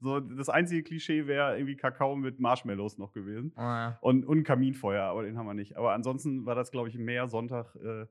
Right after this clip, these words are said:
Speaker 1: geht nicht. Und vor allem das Schöne ist ja jetzt gerade bei dem Wetter, ähm, man muss sich ja auch nicht schlecht fühlen. So, weil verpasst ja auch nix.
Speaker 2: Gefühlt
Speaker 1: Äh, und,
Speaker 2: nicht, ne?
Speaker 1: ähm, deswegen ist das, ist das sehr gut. Also das ist jetzt auch die, die Jahreszeit, bei der man Serien durchsuchten kann. Äh, übrigens, wenn da noch jemand einen Tipp hat,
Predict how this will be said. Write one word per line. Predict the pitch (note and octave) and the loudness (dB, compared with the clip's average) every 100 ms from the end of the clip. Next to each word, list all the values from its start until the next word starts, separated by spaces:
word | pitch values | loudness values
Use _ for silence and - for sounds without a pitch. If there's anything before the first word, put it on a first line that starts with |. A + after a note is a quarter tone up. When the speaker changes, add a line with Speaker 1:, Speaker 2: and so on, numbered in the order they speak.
| _ _ _ | _ _ _
Speaker 1:
geht | - B2 D3+ | 0 2 2
nicht. | C#3 | 0
Und | C#3+ | 0
vor | C3+ B2+ | 2 2
allem | C#3 | 2
das | C3 | -2
Schöne | C3+ C#3 | -4 -4
ist | A2 - | -6 -4
ja | A#2+ A#2 | -4 -4
jetzt | A2 A2 - | -6 -10 -4
gerade | A2 B2 | -2 -2
bei | A2+ | -2
dem | A2+ A2+ | -4 -4
Wetter, | A#2 D3 C#3+ - _ _ _ _ | -4 -4 -4 -6 _ _ _ _
ähm, | - A2 A2 - - | 0 0 0 -4 -4
man | A2 A#2 | -2 0
muss | D3 | 0
sich | B2+ | 0
ja | |
auch | B2+ | -2
nicht | A#2+ | -6
schlecht | - B2 | -10 -12
fühlen. | - F2 F2 G2 _ _ | -12 -10 -10 -12 _ _
So, | G2 | -4
weil | G2+ A#2 G#2 | 0 0 -2
verpasst | A#2+ D3 - | -4 -4 -2
ja | G2 | 0
auch | G2 | 0
nix. | G2+ - _ _ _ _ _ | -4 -6 _ _ _ _ _
Speaker 2:
Gefühlt | C3+ A#2 C3+ A#2+ | -4 0 2 2
Speaker 1:
Äh, | |
und, | G2+ | -4
Speaker 2:
nicht, | A#2 - | -8 -8
ne? | A2 | -6
Speaker 1:
ähm, | G2 F#2+ | -6 -6
deswegen | G2+ - G2+ | -8 -8 -10
ist | D#2 - | -10 -12
das, | G2 - | -14 -14
ist | - - | -18 -14
das | F#2+ - | -12 -8
sehr | F#2 | -8
gut. | F2 D#2 | -8 -6
Also | G2+ A2+ | -2 0
das | A2+ A#2 | -2 -4
ist | B2 | -6
jetzt | A#2+ | -4
auch | - | -6
die, | A2+ G#2+ G#2+ _ _ _ - | -6 -8 -10 _ _ _ -2
die | |
Jahreszeit, | G#2 G#2 G#2+ G#2+ G#2 | 0 0 0 0 0
bei | G#2 | -2
der | G2 | -4
man | G#2 G2 | -4 -2
Serien | A#2 A2 F#2+ F#2+ | -2 -2 -4 -6
durchsuchten | F#2+ F#2+ G2 - F#2+ | -10 -12 -14 -12 -8
kann. | G#2 B2+ _ _ _ - | -8 -10 _ _ _ -14
Äh, | F#2 F#2+ | -10 -8
übrigens, | E2+ G2 G#2 G#2+ - | -10 -10 -10 -10 -10
wenn | G2+ | -6
da | G2+ | -6
noch | G2+ | -6
jemand | G2 G#2 G2+ | -8 -8 -8
einen | |
Tipp | G2 A#2+ | -8 -8
hat, | A#2+ A#2+ | -8 -8